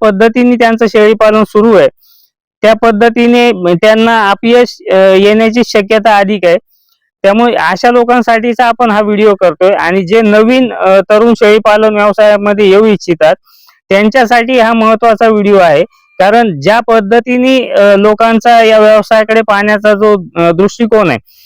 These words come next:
तो जर बदलला नाही, तर या व्यवसायामध्ये यश मिळणार नाहीये. प्रथम ही गोष्ट समजून घ्या मित्रांनो, की हा जो व्यवसाय आहे, हा मॅनेजमेंटचा, म्हणजे पूर्णपणे नियोजनाचा व्यवसाय आहे. यातल्या प्रत्येक गोष्टीवर आपण जर व्यवस्थित नियोजनबद्ध काम केलं नाही,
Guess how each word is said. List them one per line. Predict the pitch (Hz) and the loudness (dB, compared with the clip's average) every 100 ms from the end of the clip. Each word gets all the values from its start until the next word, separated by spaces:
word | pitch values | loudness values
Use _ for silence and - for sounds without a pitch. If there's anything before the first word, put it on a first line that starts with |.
| _ - | _ -2
तो | 208 | 0
जर | 226 240 | 2 0
बदलला | 202 220 233 247 240 | 0 2 2 2 2
नाही, | 202 175 220 | 0 -4 -2
तर | 226 | 0
या | 190 208 | 2 2
व्यवसायामध्ये | 226 226 226 240 233 226 233 226 | 2 0 0 0 0 0 2 2
यश | 226 226 | 0 0
मिळणार | 202 220 226 220 | 0 2 0 0
नाहीये. | 214 175 113 - _ _ _ - | -2 -2 -2 -8 _ _ _ -4
प्रथम | 247 247 247 | 0 2 2
ही | 240 | 2
गोष्ट | 208 226 262 | 0 0 -2
समजून | 226 196 208 247 240 | -2 0 2 2 2
घ्या | 202 | 2
मित्रांनो, | 180 175 170 175 | 0 0 0 0
की | 226 220 | 0 -2
हा | - 165 220 | -2 -2 -2
जो | 233 | 0
व्यवसाय | 220 208 202 - 220 | 2 2 0 0 0
आहे, | 139 | 0
हा | 120 - 202 | -2 -4 -4
मॅनेजमेंटचा, | 185 185 214 240 233 214 202 208 214 | -2 -2 -2 -4 -4 -6 -4 -4 -2
म्हणजे | 202 196 | -2 -2
पूर्णपणे | 214 220 226 240 233 240 240 | -2 -2 0 0 0 0 2
नियोजनाचा | 202 214 226 226 226 240 226 220 | 2 2 2 2 0 0 0 2
व्यवसाय | 202 190 190 | 2 2 0
आहे. | 135 - _ _ _ 139 | -2 -2 _ _ _ -2
यातल्या | 165 196 233 | 0 0 -2
प्रत्येक | 220 220 - 254 | 0 -2 0 -2
गोष्टीवर | 208 208 226 - 240 240 | 0 0 -2 0 0 2
आपण | 233 220 233 226 | 0 0 0 0
जर | 233 | 0
व्यवस्थित | 208 220 226 - 233 | 2 2 0 -2 -4
नियोजनबद्ध | 202 208 220 214 226 220 220 202 | 0 2 2 2 2 2 0 0
काम | 214 214 220 | -2 -2 -4
केलं | 214 214 220 214 | -2 0 0 0
नाही, | 185 | -2